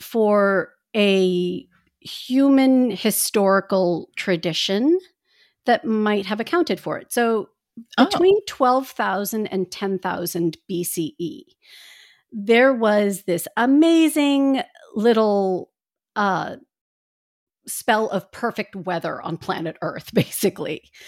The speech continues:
Speaker 1: Like,
Speaker 2: Okay.
Speaker 1: you know, we'd been having ice ages and then things would thaw and then another ice age and things would thaw. Like, that's how a lot of our landscape was formed. That's how we find all kinds of, uh, we do stratigraphy with, you know,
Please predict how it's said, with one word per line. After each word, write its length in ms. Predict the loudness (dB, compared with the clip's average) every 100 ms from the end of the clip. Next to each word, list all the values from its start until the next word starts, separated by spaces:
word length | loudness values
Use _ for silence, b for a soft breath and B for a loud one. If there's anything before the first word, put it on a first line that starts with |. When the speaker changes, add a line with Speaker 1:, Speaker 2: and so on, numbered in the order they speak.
| B B
Speaker 1:
Like, 160 | -2 0
Speaker 2:
Okay. 140 | -2 -2
Speaker 1:
you 100 | -2
know, 120 | 0
we'd 200 | -2 -4
been 120 | -4 -4
having 340 | -4 -4 -4 0
ice 280 | 0 0
ages 560 | -2 -2 -4 -4 -4 -4
and 220 | -4 -4
then 340 | -4 -4 -4 -4
things 340 | -2 -2 -2
would 240 | -4 -8 -10 _ 0
thaw 320 | 4 4 2
and 140 | 0
then 100 | -2
another 340 | -4 -6 -10 -4
ice 280 | -2 -2 -2
age 340 | -2 -2 -2
and 100 | -4
things 220 | -4 -8 -12
would 160 | -4
thaw. 400 | 2 4 4 2
Like, 260 | -2 -6 -4
that's 220 | -4 -2
how 140 | -2
a 40 | 0
lot 160 | -2 -2
of 60 |
our 140 | -4 -2
landscape 480 | -2 -2 -2 -4 -2
was 180 | -6 -4
formed. 360 | -2 -2 -2 -6 B B -4
That's 220 | -4 -4
how 140 | -2 0
we 140 | -2
find 400 | -2 -2 0 -2
all 120 | -2 -4
kinds 380 | 0 0 2
of, 200 | -2 -6 -14 _ -6
uh, 280 | -2 -2 -6 -14 _ -10
we 140 | -6
do 140 | -4 -4
stratigraphy 1000 | -4 -8 -6 -6 -6 -8 -8 -8 -8 -10 -12
with, 200 | -10 -12 _ -12
you 80 | -8
know, 260 | -8 -10